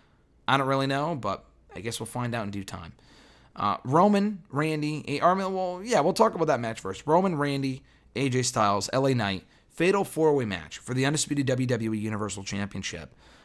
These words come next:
Uh, looking forward to the match. I think it'll be a great match. I think it would be dumb, as I've said to R J before here on the show, and it won't go in great, uh, it won't go into great depth about it just because I've already spoken about it at length previously here on the show and elsewhere. It would be pretty dumb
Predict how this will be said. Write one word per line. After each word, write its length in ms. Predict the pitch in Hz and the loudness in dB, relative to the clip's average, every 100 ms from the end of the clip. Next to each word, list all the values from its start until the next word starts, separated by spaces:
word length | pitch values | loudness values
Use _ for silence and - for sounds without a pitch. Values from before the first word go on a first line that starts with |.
| - | -8
Uh, 220 | 107 101 - | 0 0 2
looking 220 | 160 196 | 2 2
forward 180 | 190 196 | 6 6
to 60 | 180 | 6
the 60 | |
match. 280 | 170 - - | 2 0 2
I 40 | |
think 140 | 160 156 | 2 4
it'll 120 | 147 | 4
be 120 | 139 | 4
a 60 | 131 | 2
great 260 | 123 139 | 4 4
match. 300 | 127 120 135 - | 4 0 0 0
I 60 | |
think 120 | 131 | 0
it 60 | 120 | 0
would 140 | 123 | 0
be 80 | 120 | 0
dumb, 580 | 113 107 120 127 147 151 | 0 4 4 4 0 -4
as 160 | 113 107 | -4 -2
I've 100 | 104 | -2
said 200 | 117 110 | -2 -2
to 60 | 104 | 0
R 180 | 120 | 0
J 120 | 117 107 | 0 -4
before 460 | 104 - 113 131 | -6 -2 -2 -2
here 200 | 117 117 | -2 -2
on 120 | 110 | -2
the 80 | 110 | -2
show, 380 | 110 110 107 139 - - - _ - | -4 -4 -4 -6 -14 -20 -20 _ -8
and 80 | 156 | -2
it 40 | |
won't 200 | 160 156 | 0 2
go 100 | 147 | 0
in 60 | 131 | 0
great, 300 | 131 127 120 | 0 -2 0
uh, 100 | 117 | 0
it 80 | 147 | 2
won't 140 | 165 | 2
go 100 | 147 | 0
into 120 | 127 | 0
great 300 | 120 123 - | -2 -2 -2
depth 240 | 107 127 123 | -2 -4 -2
about 220 | 101 95 | -4 -4
it 60 | 101 | -6
just 140 | 104 | -8
because 220 | 101 101 | -8 -6
I've 80 | 101 | -4
already 180 | 101 98 | -4 -4
spoken 340 | - 110 113 | -6 -6 -6
about 240 | 98 98 98 | -6 -6 -4
it 80 | - | -4
at 160 | 113 | -4
length 300 | 101 113 117 - _ - | -4 -6 -8 -14 _ -6
previously 520 | 143 123 110 - 104 | -4 -2 -4 -6 -6
here 140 | 104 | -8
on 60 | 98 | -6
the 60 | |
show 160 | 98 95 | -8 -8
and 80 | 95 | -8
elsewhere. 420 | 107 - 92 85 _ _ _ _ _ _ _ _ _ - | -8 -8 -10 -12 _ _ _ _ _ _ _ _ _ -6
It 140 | 170 | -4
would 100 | 180 | -2
be 100 | 165 | -4
pretty 260 | 127 160 139 | 0 2 2
dumb 360 | 127 113 90 | 0 -2 -4